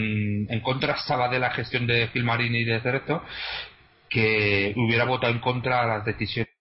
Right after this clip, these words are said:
del Consejo de Administración en las acciones, en las juntas de accionistas, porque siempre votó a favor en todas las decisiones del Consejo de Administración.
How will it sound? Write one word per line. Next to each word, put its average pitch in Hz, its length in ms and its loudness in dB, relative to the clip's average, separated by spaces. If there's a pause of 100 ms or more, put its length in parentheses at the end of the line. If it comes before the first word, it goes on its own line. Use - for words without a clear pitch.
del 113 100 -2
Consejo 113 140 -2
de 113 60 2
Administración 110 760 0 (400)
en 107 160 0
las 95 160 0
acciones, 107 600 0
en 107 160 2
las 98 300 2
juntas 113 240 -2
de 98 60 0
accionistas, 98 680 -4
porque 110 220 -2
siempre 117 220 0
votó 113 300 2
a 107 120 0
favor 120 280 0
en 117 120 -2
todas 113 260 2
las 104 260 0
decisiones 104 560 0
del 101 120 0
Consejo 104 340 -2
de 101 60 -2
Administración. 98 460 -2